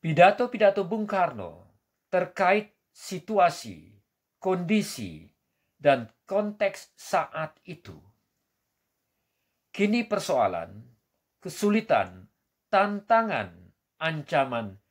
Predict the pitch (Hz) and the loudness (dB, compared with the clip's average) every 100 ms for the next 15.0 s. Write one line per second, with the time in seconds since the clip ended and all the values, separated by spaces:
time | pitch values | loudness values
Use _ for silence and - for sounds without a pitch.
0 | _ 127 190 233 202 147 113 107 101 117 | _ 2 2 2 -2 -2 0 0 -2 -6
1 | 131 143 _ 101 113 107 95 95 85 73 | -10 -12 _ -12 -8 -8 -6 -8 -8 -14
2 | 85 _ _ _ _ _ _ 120 135 113 | -16 _ _ _ _ _ _ 2 2 2
3 | 101 - 98 92 95 107 - 165 180 - | -4 -14 -10 -10 -8 -12 -14 -16 -16 -20
4 | 73 - - - _ _ _ _ _ _ | -20 -20 -20 -20 _ _ _ _ _ _
5 | _ _ _ _ _ _ _ _ _ _ | _ _ _ _ _ _ _ _ _ _
6 | _ _ _ _ _ _ 156 208 208 131 | _ _ _ _ _ _ 4 4 4 -2
7 | 87 90 123 _ _ _ _ _ _ - | -8 -14 -20 _ _ _ _ _ _ -12
8 | - 147 180 208 190 147 151 202 - 185 | -4 2 4 6 6 6 2 -2 -2 -2
9 | 165 135 - 135 127 113 107 101 87 87 | -2 -2 -6 -2 0 0 -4 -20 -20 -20
10 | 104 110 _ _ _ _ - 139 131 113 | -20 -20 _ _ _ _ -10 2 4 4
11 | - - 127 151 _ _ _ _ _ - | -2 -12 -10 -10 _ _ _ _ _ -18
12 | - 139 151 147 208 208 202 185 160 117 | -6 4 6 6 4 4 2 0 -4 -6
13 | 92 90 _ _ _ _ _ 120 147 147 | -8 -14 _ _ _ _ _ 0 4 4
14 | 143 _ _ 156 147 135 131 135 139 | 2 _ _ -6 -4 -2 -2 0 -2